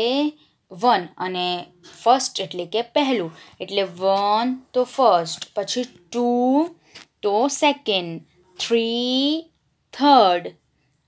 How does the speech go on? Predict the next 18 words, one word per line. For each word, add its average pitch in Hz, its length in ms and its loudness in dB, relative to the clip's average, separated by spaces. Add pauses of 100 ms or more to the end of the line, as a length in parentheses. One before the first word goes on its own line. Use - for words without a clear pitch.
(140)
ફોર 220 840 4 (500)
ફોર્થ, 254 420 4 (200)
એફ 190 240 -2
ઓ 208 200 2
યુ 214 100 0 (140)
આર 208 160 0
ટી 202 280 -4 (120)
એચ - 180 -8
ફોર્થ, 180 340 -4 (680)
ફાઈવ 190 500 2 (520)
તો 220 160 -2 (140)
ફિફ્થ, - 560 0 (260)
સિક્સ - 540 -6 (360)
તો 202 80 -8
સિક્સ્થ, - 500 -6 (640)
સેવન 196 580 2 (480)
સેવન્થ, 240 560 2 (640)
એઇટ 220 600 0